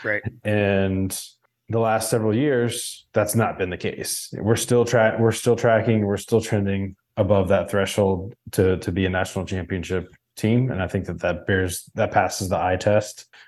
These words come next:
Speaker 2: as
Speaker 1: Yeah.
Speaker 2: well.
Speaker 1: Yeah.
Speaker 2: Um, so I'm not so much looking at net yards per play or, like, yards per play as a metric, just making sure that we're above that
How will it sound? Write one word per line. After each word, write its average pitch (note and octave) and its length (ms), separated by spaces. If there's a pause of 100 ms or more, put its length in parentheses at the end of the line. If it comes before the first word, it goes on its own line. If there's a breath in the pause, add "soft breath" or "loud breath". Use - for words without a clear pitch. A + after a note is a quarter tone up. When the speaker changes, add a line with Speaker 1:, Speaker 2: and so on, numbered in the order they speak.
Speaker 2:
as G2 100
Speaker 1:
Yeah. - 60
Speaker 2:
well. G#2 440 (360 loud breath)
Speaker 1:
Yeah. G2+ 160 (160)
Speaker 2:
Um, F#2 880 (480)
so G2+ 600 (300)
I'm A2+ 260
not A#2+ 240
so - 100
much B2 220
looking A2 340
at G2 140
net G2 220
yards G2 260
per G2 140
play A2 300
or, G#2 80
like, F#2 200
yards F#2+ 260
per F#2+ 140
play G#2 260
as F#2 120
a F#2+ 40
metric, F#2+ 300
just F#2 180
making G2 240
sure F#2 240
that F2+ 100
we're F#2 380
above F#2 440
that F2+ 280